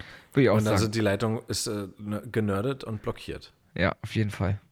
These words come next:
Speaker 2: Ja. Also
Speaker 1: Sorry,
Speaker 2: acht.
Speaker 1: ich fand das so lustig, weil wir ja ausschließlich übers Telefon, naja, weißt du ja selber.
Speaker 2: <laughs>
Speaker 1: So, letzte Frage. So,
Speaker 2: Oh,
Speaker 1: der
Speaker 2: das
Speaker 1: Test
Speaker 2: schon.
Speaker 1: ist jetzt gleich vorbei, steht hier so.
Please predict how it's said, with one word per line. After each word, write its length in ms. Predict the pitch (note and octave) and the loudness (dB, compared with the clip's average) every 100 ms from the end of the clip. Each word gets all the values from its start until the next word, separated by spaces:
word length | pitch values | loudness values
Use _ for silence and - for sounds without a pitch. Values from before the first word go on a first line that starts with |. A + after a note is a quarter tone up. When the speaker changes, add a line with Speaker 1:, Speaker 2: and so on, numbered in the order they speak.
| _ _ - C#4 | _ _ -16 -10
Speaker 2:
Ja. 200 | - - _ _ _ _ - - - - | -8 -10 _ _ _ _ -20 -20 -14 -2
Also 160 | G#2+ C3+ | 0 4
Speaker 1:
Sorry, 180 | D3 | 6
Speaker 2:
acht. 40 | C#3 | 6
Speaker 1:
ich 60 | |
fand 160 | E3 D#3+ | 4 4
das 100 | D#3 | 4
so 80 | D#3 | 4
lustig, 320 | E3 - C3 | 4 2 4
weil 100 | C3 | 4
wir 80 | B2+ | 6
ja 80 | A#2+ | 4
ausschließlich 400 | B2 - B2 A2+ | 2 0 -4 -2
übers 180 | - G#2 | -2 0
Telefon, 300 | A2 G#2 G#2 | 0 0 2
naja, 220 | A2+ F#2+ | 4 4
weißt 160 | F#2+ G2 | 2 0
du 40 | |
ja 40 | |
selber. 180 | F#2 F2+ - - A2 - | -2 -4 -8 -10 -6 -6
Speaker 2:
<laughs> 360 | - - - - | -6 -10 -12 -4
Speaker 1:
So, 480 | C3 G3+ D#3+ A#2+ - | 4 6 6 4 4
letzte 280 | F#3+ - | 4 4
Frage. 540 | - F#3 F#3 F3+ C4 F4 - _ - - _ - | -2 6 6 8 4 2 -12 _ -20 -20 _ -6
So, 200 | C3 E3+ D#3 | 2 4 6
Speaker 2:
Oh, 60 | |
Speaker 1:
der 140 | C3 B2+ | 4 4
Speaker 2:
das 120 | - | 6
Speaker 1:
Test 160 | G#3+ - | 4 4
Speaker 2:
schon. 100 | F#3+ | 0
Speaker 1:
ist 120 | - | 4
jetzt 240 | G3+ - | 4 6
gleich 240 | D#3 F3+ - | 6 6 6
vorbei, 420 | F3+ C3+ C3+ A2+ | 4 6 6 4
steht 220 | - B2+ | 2 2
hier 100 | A2 | 2
so. 120 | F#2+ | 0